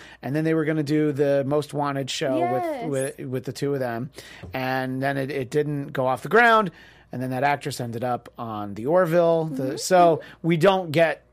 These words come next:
Speaker 1: Bobby anymore, which i-, is kinda disappointing, but this is a, this is a couple that I really liked, and it's why I liked the West Coast Avengers more than the O G Avengers.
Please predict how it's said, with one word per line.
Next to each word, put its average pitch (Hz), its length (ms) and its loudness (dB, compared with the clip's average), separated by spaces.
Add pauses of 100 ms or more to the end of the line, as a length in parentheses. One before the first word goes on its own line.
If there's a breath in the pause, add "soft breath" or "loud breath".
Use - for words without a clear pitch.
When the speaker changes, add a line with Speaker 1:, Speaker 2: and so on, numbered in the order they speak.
(140)
Speaker 1:
Bobby 175 320 6
anymore, 120 340 -4
which 117 240 -4
i-, 135 40 -4
is 127 440 -6
kinda 151 220 -2
disappointing, 120 500 -6
but 156 220 2 (480 loud breath)
this 214 320 2
is 214 100 -4
a, 202 80 -2 (220)
this 220 180 2
is 220 120 -2
a 190 40 -2
couple 156 300 2
that 135 160 -2
I - 20 -2
really 143 300 0
liked, 123 420 -4 (420 loud breath)
and 131 240 -6
it's - 160 -8
why 160 280 4
I 151 100 4
liked 151 380 0
the 135 80 -4
West 156 320 2
Coast 170 240 0
Avengers 156 440 0
more 143 200 0
than 143 160 -2
the 127 220 -4
O 135 100 -2
G 135 260 -2
Avengers. 147 600 0